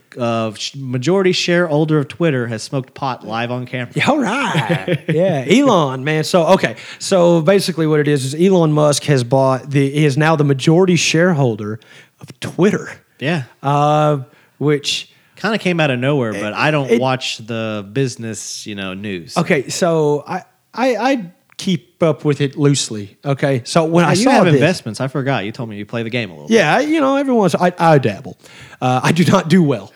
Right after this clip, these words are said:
Speaker 2: Okay, <laughs> I can tell you that. I'm still running the steel shop.
Speaker 1: Keep
Speaker 2: so I
Speaker 1: keeping
Speaker 2: am
Speaker 1: even?
Speaker 2: <laughs> Yeah,
Speaker 1: Maintaining?
Speaker 2: I don't know if I'm even doing that. I'm losing, <laughs> but I just, hey, but if you never sell, you never realize the loss. So
Speaker 1: Yeah,
Speaker 2: it's all
Speaker 1: you always
Speaker 2: good.
Speaker 1: have opportunity to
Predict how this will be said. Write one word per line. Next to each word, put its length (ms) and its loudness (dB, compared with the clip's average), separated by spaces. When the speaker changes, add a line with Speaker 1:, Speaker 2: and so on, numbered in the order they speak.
Speaker 2:
Okay, 300 0
<laughs> 60 0
I 100 -2
can 160 2
tell 120 0
you 120 0
that. 220 -4
I'm 180 0
still 540 2
running 400 0
the 100 -2
steel 280 -4
shop. 260 -8
Speaker 1:
Keep 140 0
Speaker 2:
so 80 -2
I 20 2
Speaker 1:
keeping 220 2
Speaker 2:
am 60 4
Speaker 1:
even? 260 0
Speaker 2:
<laughs> 100 0
Yeah, 280 0
Speaker 1:
Maintaining? 580 -2
Speaker 2:
I 280 0
don't 140 2
know 140 4
if 80 2
I'm 120 2
even 180 2
doing 200 0
that. 200 -18
I'm 180 -2
losing, 320 -2
<laughs> 20 -8
but 140 4
I 120 2
just, 280 2
hey, 200 0
but 160 0
if 120 -2
you 80 2
never 260 2
sell, 480 0
you 100 -4
never 260 2
realize 500 2
the 100 -2
loss. 380 -6
So 260 -2
Speaker 1:
Yeah, 160 -2
Speaker 2:
it's 80 -2
all 160 0
Speaker 1:
you 60 0
always 180 0
Speaker 2:
good. 40 -2
Speaker 1:
have 120 0
opportunity 580 -4
to 140 -4